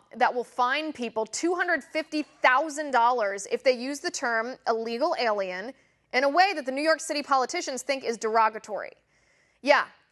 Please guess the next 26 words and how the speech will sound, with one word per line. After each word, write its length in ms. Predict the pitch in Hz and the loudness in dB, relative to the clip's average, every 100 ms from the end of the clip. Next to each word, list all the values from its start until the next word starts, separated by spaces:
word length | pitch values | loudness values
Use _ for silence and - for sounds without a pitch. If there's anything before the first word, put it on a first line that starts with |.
| - | 0
if 200 | 240 254 | 0 2
liberal 240 | 285 339 | 2 4
politicians 720 | 320 320 320 339 302 277 226 | 4 4 4 0 -2 -4 -4
think 220 | - 254 247 | -2 -4 -4
you 120 | 262 | -2
said 220 | - 285 | 0 0
the 80 | 269 | 0
phrase 480 | - 277 226 214 208 | 0 2 2 0 -4
in 140 | 240 | -4
a 220 | 233 220 | -2 -2
mean 760 | 220 240 262 302 330 330 330 339 - | -2 -6 -4 -2 -2 -2 -4 -6 -10
way, 600 | 226 277 302 302 202 208 - _ - | -4 2 2 2 0 -4 -12 _ 0
they 80 | 247 | 0
will 120 | 359 | 2
fine 260 | 359 339 349 | 2 2 2
you 100 | 277 | 2
a 80 | 240 | 0
quarter 420 | - 285 285 294 | 0 0 2 2
of 120 | 247 | 2
a 60 | 262 | 0
million 360 | 226 214 220 | 0 0 0
dollars, 680 | 220 285 240 202 - - - _ _ _ _ | 4 4 4 -2 -8 -20 -20 _ _ _ _
which 220 | - 202 226 | -12 -4 -2
is 180 | 226 - | 2 4
obviously 680 | 302 339 311 262 - 254 | 6 4 2 0 2 2
unconstitutional. 1080 | 247 208 233 214 202 214 330 330 277 147 - | 2 0 -4 -6 -6 -4 0 0 -2 -4 -8